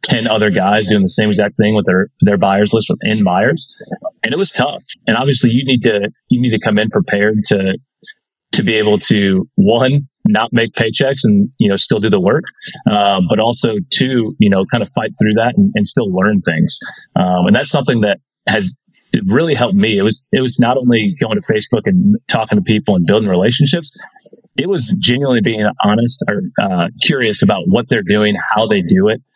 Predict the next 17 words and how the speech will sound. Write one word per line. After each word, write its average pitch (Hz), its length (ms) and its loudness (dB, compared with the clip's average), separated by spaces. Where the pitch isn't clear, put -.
And 110 120 0
that's 147 140 -2
something 131 240 0
that 104 220 -2
I 110 240 0
did 120 140 2
a 98 40 -4
lot 95 200 0
of. 85 120 0
I 98 80 4
would, 117 180 0
you 104 120 2
know, 95 100 0
reach 101 220 -2
out 104 140 -2
to - 60 -20
people 113 340 0